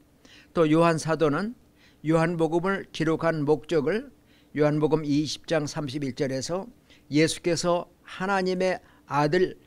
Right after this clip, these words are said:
그리스도이심을 믿게 하려 함이라. 요한복음의 기록 목적이 예수님이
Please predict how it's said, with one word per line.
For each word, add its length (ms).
그리스도이심을 840
믿게 420
하려 260
함이라. 580
요한복음의 720
기록 300
목적이 640
예수님이 640